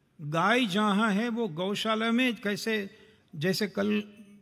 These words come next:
बापू बता रहे थे कि बछड़े में, के बीच में जब बच्चा जाएगा तो माँ उसको खींच लेगी, ऐसा ही वो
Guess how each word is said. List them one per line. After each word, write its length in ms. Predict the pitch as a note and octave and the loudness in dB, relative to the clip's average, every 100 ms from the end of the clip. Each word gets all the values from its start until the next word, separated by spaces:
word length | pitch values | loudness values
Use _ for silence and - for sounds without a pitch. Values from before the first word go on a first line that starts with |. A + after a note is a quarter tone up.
| - | -8
बापू 300 | E3+ E3+ G#3+ | -6 -2 -2
बता 300 | F3+ F3+ G#3 | -2 2 2
रहे 260 | G3+ G3 G3+ | 2 0 0
थे 160 | G#3+ | -4
कि 140 | G3 F3 | -6 -6
बछड़े 460 | F3+ E3 G3+ G#3+ | -4 -6 -2 -2
में, 240 | G3+ F3 D#3 - - | 0 -4 -6 -16 -8
के 120 | F3 | -6
बीच 520 | C3+ C3+ A3+ C4 - | -6 0 2 2 2
में 200 | A#3+ G3+ | 2 2
जब 220 | E3 E3 | -2 -4
बच्चा 340 | D3+ C#3+ F3 D3+ | -4 -4 -4 -2
जाएगा 800 | B2 B2+ C3+ D#3+ A3+ C4+ - - - _ _ _ _ _ _ | -2 -4 -4 0 0 0 -4 -16 -20 _ _ _ _ _ _
तो 80 | F3+ | -4
माँ 320 | B2+ C3 A3+ | -2 2 2
उसको 320 | A3 D#3+ E3+ | 2 0 -6
खींच 300 | - - C#3+ | -8 -8 -8
लेगी, 500 | C#3 B2+ B2 C3 B2 - _ _ _ _ _ _ _ _ _ _ _ _ _ _ _ - | -8 -10 -10 -12 -12 -18 _ _ _ _ _ _ _ _ _ _ _ _ _ _ _ -4
ऐसा 260 | F3+ - C#4 | -2 0 0
ही 140 | C#4+ | -2
वो 280 | B3 C4 | 0 -2